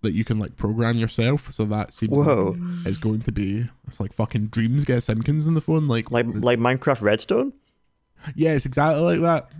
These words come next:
Speaker 1: Um, I have no idea. I don't know what Redstone does, and at this point, I'm too afraid to ask. Like, uh, Redstone came in after I was fucking done with Minecraft
Speaker 2: To be
Speaker 1: back
Speaker 2: fair,
Speaker 1: in
Speaker 2: I was joking, but
Speaker 1: two thousand twelve.
Speaker 2: actually, technically, is a similar thing because they had, like, you had, like, command blocks where you can easily code, like, inside the game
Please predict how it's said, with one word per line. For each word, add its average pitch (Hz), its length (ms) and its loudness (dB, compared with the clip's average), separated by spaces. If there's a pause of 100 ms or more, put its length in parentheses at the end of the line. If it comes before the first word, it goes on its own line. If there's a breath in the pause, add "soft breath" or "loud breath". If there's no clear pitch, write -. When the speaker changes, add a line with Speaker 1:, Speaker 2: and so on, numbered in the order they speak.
(380)
Speaker 1:
Um, 117 120 -2 (440)
I 127 80 -4
have 139 120 4
no 117 140 0
idea. 117 220 -2 (500 soft breath)
I 139 40 0
don't 214 200 2
know 143 120 2
what 123 280 2
Redstone 120 440 2
does, 107 240 -2
and 120 100 0
at 92 80 -4
this 98 100 -2
point, 113 220 -2
I'm 110 100 -2
too 117 120 0
afraid 107 300 -4
to 104 60 -2
ask. 113 320 -2
Like, 120 140 0 (180)
uh, - 100 -6 (100)
Redstone 170 500 2
came 135 160 2
in 123 160 4
after 117 340 0
I 110 60 0
was 110 160 0
fucking 113 300 -2
done 110 180 -2
with 127 100 -2
Minecraft 131 460 -2
Speaker 2:
To - 60 -2
be 175 80 4
Speaker 1:
back 196 80 -4
Speaker 2:
fair, 165 80 4
Speaker 1:
in 123 60 4
Speaker 2:
I - 20 6
was 110 160 6
joking, 120 340 4
but 127 80 2
Speaker 1:
two - 0 -
thousand - 0 -
twelve. 123 180 4
Speaker 2:
actually, 117 260 2
technically, 110 340 4
is 104 80 2
a 110 40 -2
similar 101 300 2
thing 98 240 0
because 98 240 -4
they 104 80 2
had, 104 100 4
like, 101 300 0 (320)
you 110 120 2
had, 135 100 4
like, 123 180 4
command 107 320 2
blocks 104 260 0
where 110 60 2
you 104 80 4
can 113 80 2
easily 104 220 2
code, 101 400 2
like, 92 100 0
inside 95 400 0
the - 60 -4
game 90 380 -2